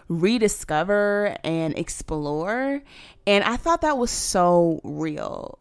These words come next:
Like, I think that you can apply that whole ideology of rediscovering and exploring in your life in general. I also think a great clue to rediscovering you is kind of finding out what you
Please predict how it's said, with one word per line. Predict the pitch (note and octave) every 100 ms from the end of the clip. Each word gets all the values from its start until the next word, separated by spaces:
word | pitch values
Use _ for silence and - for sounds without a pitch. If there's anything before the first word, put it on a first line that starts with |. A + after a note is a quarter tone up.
| -
Like, | E3 D#3+ D#3 D3+ D#3+ -
I | F#3+
think | G#3 C4 C4
that | B3 A3+
you | A#2+ F#3+
can | G3+ -
apply | - - F3 E3 D#3+
that | E3 - -
whole | - F3+ F3 E3 -
ideology | E3+ E3 D3+ C3 E3 G3+ G#3
of | D3+
rediscovering | D3+ E3 F3 E3+ - C#3+ F#3+ A3
and | A3+ D#3+
exploring | - - D#3+ D#3+ G3+
in | - E3
your | D#3+ D3+
life | D3 D#3+ -
in | D3+ D3
general. | E3+ F#3 D3 D3 - _ - - - - -
I | G3 C3+
also | G#3+ C4 F4+
think | D#4+ G#3+
a | G3
great | E3 E3 F3 -
clue | - E3+ F#3 G3+ F#3
to | - - D#3+ D#3+ D#3+
rediscovering | D#3+ F3 E3 - D#3+ D#3 D#3+ D#3
you | C#3+ D3+ E3+ G3 -
is | E3+ E3+ -
kind | - F#3 A3
of | D4
finding | C#4+ - G3 G#3 F#3+
out | E3 C#3+
what | D#3 E3 -
you | F3+